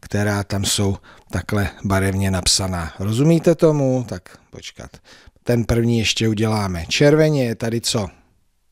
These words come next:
Jednička, modře, devítka. No a já si myslím, že ten zbytek zvládnete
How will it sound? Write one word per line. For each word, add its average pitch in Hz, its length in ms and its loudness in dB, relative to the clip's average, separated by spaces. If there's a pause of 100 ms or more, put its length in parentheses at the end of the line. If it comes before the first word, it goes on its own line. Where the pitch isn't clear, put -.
(1200)
Jednička, 131 960 2 (1200)
modře, 135 720 4 (1700)
devítka. 92 800 -8 (680)
No 87 120 -10
a 87 100 -8
já 92 160 -4
si - 140 -4
myslím, 92 320 -4
že 101 120 -2
ten 87 220 -4
zbytek 107 640 0 (280)
zvládnete 117 680 -2